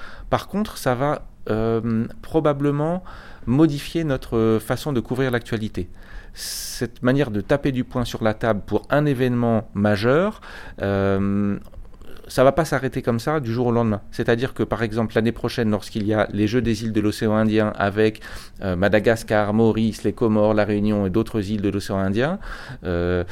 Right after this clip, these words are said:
ça va être organisé à Madagascar. Des stades seront construits peut-être au milieu de la misère, avec un régime qui est pas un exemple de démocratie. On se posera les mêmes questions.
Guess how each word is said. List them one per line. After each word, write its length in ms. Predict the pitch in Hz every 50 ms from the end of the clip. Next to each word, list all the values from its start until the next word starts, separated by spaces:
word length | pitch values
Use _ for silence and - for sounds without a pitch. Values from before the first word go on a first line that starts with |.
| - - -
ça 200 | - - 113 110
va 80 | 101 110
être 140 | 107 - 120
organisé 520 | 104 92 113 104 110 110 98 101 104 -
à 120 | - 147 139
Madagascar. 760 | 135 131 107 110 92 92 87 - - - 127 143 156 165 127
Des 80 | 117
stades 260 | 110 - - 117 110
seront 240 | - - 107 101 104
construits 360 | 98 110 101 95 - - 104
peut-être 400 | 98 - 107 - 104 101 - -
au 40 | -
milieu 220 | 107 107 95 104 101
de 60 | 92
la 100 | 92 90
misère, 560 | 92 92 90 90 101 113 139 156 156 - - -
avec 400 | - 95 95 92 104 101 - - -
un 120 | 113 113
régime 440 | 117 117 107 95 107 113 113 107 104
qui 140 | - - 90
est 20 |
pas 160 | - - 95
un 80 | 90 90
exemple 300 | 98 98 95 110 101 95
de 80 | 90
démocratie. 720 | 82 - 101 101 101 98 - 101 95 - - 156 160 - -
On 80 | - 98
se 140 | - - 98
posera 360 | - - 107 98 98 110 104
les 120 | 92 87
mêmes 180 | 90 110 117 110
questions. 460 | - 110 95 - - - 151 185